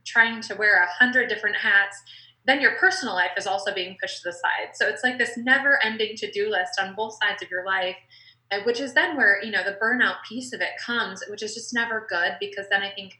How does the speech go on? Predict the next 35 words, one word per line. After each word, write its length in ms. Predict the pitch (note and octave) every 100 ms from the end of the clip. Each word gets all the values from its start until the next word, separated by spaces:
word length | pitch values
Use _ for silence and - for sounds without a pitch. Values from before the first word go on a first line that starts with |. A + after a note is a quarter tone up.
| _ _ _ _
it's, 260 | G3+ - -
that's 280 | G3 G3+ -
really 220 | G3 G3
when 160 | F#3+ F#3+
you 60 |
start 240 | F#3 F#3 -
to 120 | F#3+ -
pause 300 | G3 F3+ F#3
and, 140 | F#3
like, 180 | F3+ -
lose 240 | F#3+ F#3+
momentum. 560 | F#3+ F3+ E3 G3+ - F4 A4 - _ - - - _
And 100 | B3
so 540 | - C4+ C4 A#3+ A3+ - _ _ -
I, 240 | B3 -
you 140 | A3+ A#3+
know, 80 | -
I 60 |
think 380 | - - D4 D4+
the 220 | A#3+ F#3+ -
biggest 480 | A#3 A#3+ - F#3 - -
and 140 | G3+
most 240 | G#3 A3
important 560 | A3+ G#3+ - G#3 A3 G#3+
piece 340 | - F#3+ G3+ -
is, 200 | E3+ F3
especially 640 | G#3+ A3+ A3+ - A3 G#3
as, 480 | F#3 F#3 F#3+ G3 G3 - _ _ _ _ - - _ _ _ _ _ _ _ _ _ _
you 120 | G3
know, 300 | F#3 E3+ F3 - _
you're 120 | - F#3+
continuing 720 | - G3+ A#3+ A#3+ A#3+ G#3+ G#3+
to 140 | G#3 -
grow, 380 | F3+ F3+ F#3 A#3+
is 280 | - A#3